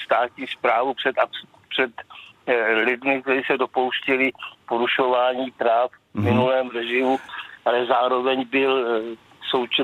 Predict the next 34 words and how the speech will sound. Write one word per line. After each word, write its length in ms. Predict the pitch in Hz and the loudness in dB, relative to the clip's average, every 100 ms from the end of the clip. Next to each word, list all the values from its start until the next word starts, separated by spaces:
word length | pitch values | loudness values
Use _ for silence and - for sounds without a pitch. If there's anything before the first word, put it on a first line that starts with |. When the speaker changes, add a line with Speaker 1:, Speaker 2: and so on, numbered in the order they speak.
| 117 - - | -4 -10 -2
Speaker 1:
mohl 280 | 123 143 131 | 0 2 0
být 220 | 127 131 | -4 -2
jako 240 | 127 - | 0 0
legitimně 560 | 123 120 131 - 127 131 | 0 0 -4 -4 0 0
součástí 580 | - 117 - 113 - - | -2 -4 0 0 0 -8
právního 580 | - 120 113 117 131 131 | -2 2 2 0 0 0
státu. 560 | - - 110 131 - 104 - - - | 0 0 2 0 -4 -14 -10 -6 0
Speaker 2:
Já 120 | 117 | 2
vám 140 | 117 | 4
moc 80 | 143 | 2
Speaker 1:
Prostě 80 | 139 135 | 2 2
Speaker 2:
krát 80 | 131 | 2
děkuji, 260 | 135 139 135 | 0 2 0
Speaker 1:
zákon 80 | 113 | 2
Speaker 2:
děkuji. 520 | 110 131 123 123 139 - | 4 6 4 4 0 -2
Speaker 1:
není. 440 | 127 160 143 107 101 - | -2 0 0 -4 -8 -4
Speaker 2:
Děkuji, 500 | 101 113 139 135 139 | 2 2 4 4 4
mějte 320 | 135 123 120 | 4 4 2
se 120 | - 131 | 2 2
moc 140 | 117 | 4
hezky, 420 | 117 - 127 135 131 | 2 2 2 0 0
díky 260 | 107 - | -2 2
a 60 | 123 | 2
nashledanou. 480 | 113 - 110 113 123 - - - - | 2 2 2 4 0 -4 -12 -10 0
Hned 300 | 98 120 139 | 4 6 4
se 140 | - 202 180 | 2 0 2
na 120 | 165 | 2
to 140 | 160 170 | 2 2
zeptám 560 | 160 - 170 170 160 - 123 120 | 2 2 2 4 2 2 2 4
našeho 280 | 120 151 | 2 2
hosta 220 | 139 - 143 | 0 0 -2
Petra 240 | 139 151 | 0 0
Blažka. 480 | 143 123 - 92 80 | 0 -2 0 -2 -2
Eh, 340 | - - - | -6 -8 0